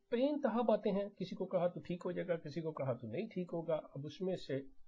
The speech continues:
आप अंदाजा कर लें कि अगर कोई वैसे ठीक हो गया तो उसको लिख दिया अपनी किताब में कि देख लें जी, मेरी ये पेशगोई हुई थी और ये पूरी हो गई। और जो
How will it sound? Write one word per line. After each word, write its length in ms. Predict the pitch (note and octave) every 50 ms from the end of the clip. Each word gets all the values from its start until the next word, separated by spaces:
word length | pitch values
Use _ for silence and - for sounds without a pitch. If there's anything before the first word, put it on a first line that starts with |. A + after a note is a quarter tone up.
| - - -
आप 180 | B2 C3 - C3
अंदाजा 280 | C3 C#3+ C3+ - -
कर 240 | - - E3 D3 -
लें 120 | D#3+ D#3 D#3
कि 100 | D3+ C#3+
अगर 180 | C3+ C#3+ C#3+
कोई 520 | - - - C3+ C3 - D#3 C#3 C#3 - - - - - - - - - - - F3 D#3 C3+ G#2+
वैसे 280 | A2 F3 - - E3+
ठीक 240 | D#3+ - - D#3 D3+
हो 120 | - C3 B2+
गया 160 | B2+ C3+ C3
तो 120 | - B2+
उसको 200 | A#2 - - A#2
लिख 200 | G2+ A2 A2+ -
दिया 140 | D3+ D3+ C#3
अपनी 160 | C3+ C#3 C#3
किताब 260 | C3 B2+ B2+ A#2 A#2
में 120 | A#2+ B2 B2
कि 60 | A#2+
देख 180 | A2 A2+ A2+ A2+
लें 120 | B2 A#2+ A#2
जी, 80 | B2+
मेरी 180 | A#2+ A2+ A2+ A#2+
ये 140 | B2 A#2+ A#2+
पेशगोई 480 | - G#2 G#2 G#2+ G#2+ A2 A#2+ A#2+ B2+
हुई 140 | C3+ C3 C3
थी 240 | C3 - C3 C3 C3+ - - -
और 120 | A2+ A2
ये 100 | A2 A2+
पूरी 280 | A2 - G#2+ G#2 A2+ B2+
हो 120 | C3+ B2
गई। 200 | B2 C3 A#2+ - - - - - - - - - -
और 140 | - A2+ A2+
जो 300 | A#2+ B2 A2+ G2+ G2+